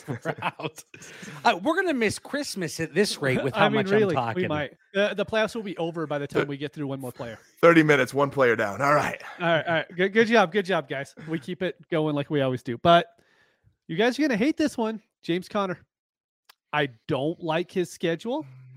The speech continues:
Speaker 2: He's playing the Bron-, Broncos and the forty-niners in the
Speaker 3: Oof.
Speaker 2: upcoming weeks.
Speaker 3: Oof.
Speaker 2: But the reason why is because what that offense is gonna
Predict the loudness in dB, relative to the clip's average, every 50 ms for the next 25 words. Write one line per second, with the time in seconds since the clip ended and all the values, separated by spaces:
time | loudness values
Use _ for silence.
0 | -20 -16 -10 -10 -8 -8 -6 -4 -2 -2 -2 -2 -4 -6 -8 -6 -6 -6 -6 -6
1 | -6 -8 _ -4 -4 -2 -4 -4 -6 -6 -8 -6 -6 -8 -8 -8 -10 -12 _ -10
2 | -10 -8 -8 -8 -10 -8 -8 -8 -6 -6 -6 -6 -6 -8 -8 -8 -6 -4 -2 -2
3 | -2 -4 -4 -6 -6 -6 -6 -6 -4 -4 -4 -6 -8 -14 -20 _ _ _ _ -16
4 | -16 -14 -10 -8 -8 -6 -4 -4 -4 -2 -2 -4 -4 -4 -4 -4 -4 -4 -2 0
5 | 2 2 2 2 2 2 0 -2 -4 -8 -12 -10 -10 -10 -8 -8 -8 -8 -8 -8
6 | -8 -6 -6 -6 -4 -4 -4 -6 -6 -8 -10 -10 -10 -12 -14 -12 -10 -10 -10 -8
7 | -10